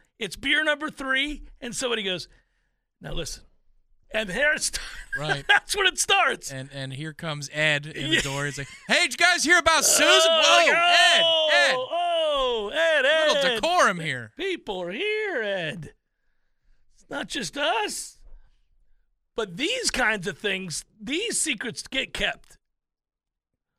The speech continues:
Speaker 1: That's one of those, the three that know are like, "Now listen here, we're all very wealthy. Let's keep it that way."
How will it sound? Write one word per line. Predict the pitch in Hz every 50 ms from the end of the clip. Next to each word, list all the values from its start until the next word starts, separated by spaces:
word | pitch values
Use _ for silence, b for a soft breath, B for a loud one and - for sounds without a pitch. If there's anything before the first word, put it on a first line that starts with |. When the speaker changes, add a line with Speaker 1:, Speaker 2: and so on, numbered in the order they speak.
| _ _ _ _ _ _ _ _ _ _ _ _ _ _
Speaker 1:
That's | - 175 214 262 302 294 - -
one | 277 262 254 247
of | 233 208
those, | 220 220 220 214 208 160
the | 175 202 -
three | - 233 240 247 233
that | 226 214 190 175
know | 190 202 208 208 190 185
are | 180
like, | 165 165 156 135
"Now | 151 160
listen | 160 180 170 - 190
here, | 180 233 285 302 277 240 - _ _ _ _ _ _ _ _ _ _ _ -
we're | 143 143 143
all | 151 151 151 151
very | 156 165 175 180 180
wealthy. | 190 220 254 285 - - 220 226 220 _ -
Let's | - - 160 - -
keep | - 196 180 190
it | - 185
that | 247 233 233 226 254
way." | 247 285 - 269 247